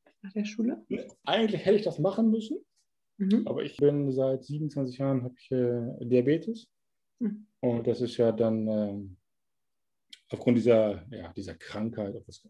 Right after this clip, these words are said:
Speaker 2: ja, es ist eine, es ist eine Krankheit, aber eigentlich auch nicht, fällt man dann raus.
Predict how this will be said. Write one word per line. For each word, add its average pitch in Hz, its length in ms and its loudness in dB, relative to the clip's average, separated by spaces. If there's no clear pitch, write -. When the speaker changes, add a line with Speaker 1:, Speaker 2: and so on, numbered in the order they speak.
Speaker 2:
ja, 90 200 -16
es - 60 -18
ist 101 140 -14
eine, 98 100 -12
es - 120 -20
ist - 80 -20
eine 113 120 -2
Krankheit, 104 420 -6
aber - 320 -12
eigentlich 113 300 -8
auch - 80 -10
nicht, 139 240 -2
fällt 135 160 4
man 123 100 4
dann 113 120 2
raus. 104 300 -2